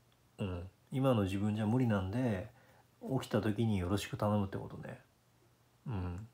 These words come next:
そういうこと。でも、頼むから自分は何もしないんじゃなくて、うん。あの、一生懸命やるってことは、先に、さっきも言ったように、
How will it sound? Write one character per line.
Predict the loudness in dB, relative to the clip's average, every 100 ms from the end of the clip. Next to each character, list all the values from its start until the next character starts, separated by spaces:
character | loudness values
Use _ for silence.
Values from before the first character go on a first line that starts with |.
| -4
そ | 2
う |
い | 2
う |
こ | 2
と。 | -2 -8 -14 -20 -18 -16 -14 -16 -18 -20 _ _ _ _ _ _ _ -14 -12 -6
で | -2 0
も、 | 0 0 -2 -4 -8
頼 | -4
む | 0 0 4
か | 6
ら | 6
自 | 4 0
分 | -2 0 0
は | 0
何 | 0 0
も | -2
し | 0 4
な | 6
い |
ん | 6
じ |
ゃ | 4
な | 2
く | 0
て、 | 0 0 0 -4 -8 -16 -20 _ _ -6
う |
ん。 | -6 -6 -10 -18 -20 _
あ | -8
の、 | -6
一 | -6
生 | -4
懸 | -2
命 | -2
や | -2
る | -4
っ |
て | -2
こ | -4 -2
と |
は、 | -2 0 -2 -4
先 | -4 0
に、 | 0 0 -4 -8
さ | 0 0
っ |
き | 0
も |
言 | -4
っ |
た | 0
よ | 2
う |
に、 | 4 2 -2